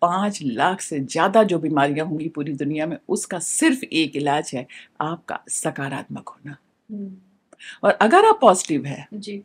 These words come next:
Speaker 1: तो आपके पास वक्त भी होगा, जिंदगी भी होगी।
Speaker 2: हम्म।
Speaker 1: आप कुछ भी करने के लिए आप इतना तैयार रहेंगी हमेशा कि आपको लगेगा कि अरे, ये वक्त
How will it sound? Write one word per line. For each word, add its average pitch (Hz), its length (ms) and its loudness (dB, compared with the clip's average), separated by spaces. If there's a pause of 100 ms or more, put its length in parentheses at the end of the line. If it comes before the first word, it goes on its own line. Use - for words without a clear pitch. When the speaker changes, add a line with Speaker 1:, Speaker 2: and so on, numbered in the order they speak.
Speaker 1:
तो 202 80 2
आपके 170 320 4
पास 147 340 -4
वक्त 143 240 -4
भी 220 140 0
होगा, 240 320 0 (1400)
जिंदगी 220 480 8
भी 269 140 8
होगी। 240 440 2 (280)
Speaker 2:
हम्म। 196 120 -10 (760)
Speaker 1:
आप 170 260 10 (360)
कुछ 330 240 4
भी 403 280 6
करने 330 380 8
के 311 260 4
लिए 277 320 8
आप 254 340 4
इतना 254 300 4
तैयार 247 320 8
रहेंगी 240 400 4
हमेशा 294 500 2 (200)
कि - 80 4
आपको 247 300 8
लगेगा 277 360 4
कि 302 120 0
अरे, 311 320 4
ये 320 360 4 (180)
वक्त 262 160 6